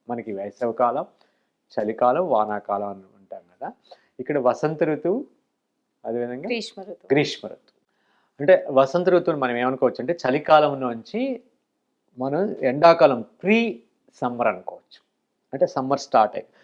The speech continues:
Speaker 1: అప్పుడు ప్లెజెంట్గా ఉంటుంది వాతావరణం, మెల్లమెల్లగా సూర్యుడి ప్రతాపం పెరుగుతూ ఉంటుంది. గ్రీష్మ ఋతువు వచ్చేటప్పటికి ఎక్కువ ఉంటుంది అన్నమాట.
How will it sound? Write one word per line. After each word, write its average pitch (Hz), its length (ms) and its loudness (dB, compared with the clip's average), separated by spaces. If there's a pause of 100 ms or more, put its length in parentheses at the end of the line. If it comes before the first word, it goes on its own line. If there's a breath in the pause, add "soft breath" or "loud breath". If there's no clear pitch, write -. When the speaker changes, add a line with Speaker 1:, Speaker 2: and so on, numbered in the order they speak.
(180 soft breath)
Speaker 1:
అప్పుడు 143 200 0
ప్లెజెంట్గా 151 560 2
ఉంటుంది 107 240 0
వాతావరణం, 104 680 -2
మెల్లమెల్లగా 120 560 -2
సూర్యుడి 113 340 -6
ప్రతాపం 104 560 -6
పెరుగుతూ 190 340 -8
ఉంటుంది. 190 420 -6
గ్రీష్మ 175 480 0
ఋతువు 156 180 -2
వచ్చేటప్పటికి 180 540 -8 (480)
ఎక్కువ 143 500 0
ఉంటుంది 110 280 -14
అన్నమాట. - 420 -20